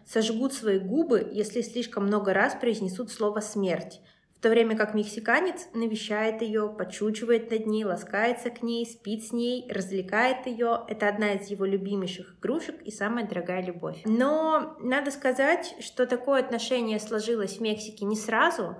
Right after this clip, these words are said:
Она могла стать величественной империей, но если мы немножко вспомним историю,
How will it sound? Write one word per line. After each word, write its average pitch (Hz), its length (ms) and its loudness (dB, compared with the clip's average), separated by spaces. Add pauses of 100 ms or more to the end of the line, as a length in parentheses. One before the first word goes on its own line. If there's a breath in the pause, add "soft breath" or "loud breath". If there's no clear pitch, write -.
Она 226 320 4
могла 226 480 2
стать 185 600 -6
величественной 214 720 2
империей, 240 580 2
но 208 640 -2
если 190 360 -2 (200)
мы 214 80 4
немножко 208 500 2
вспомним 196 480 0
историю, 247 640 2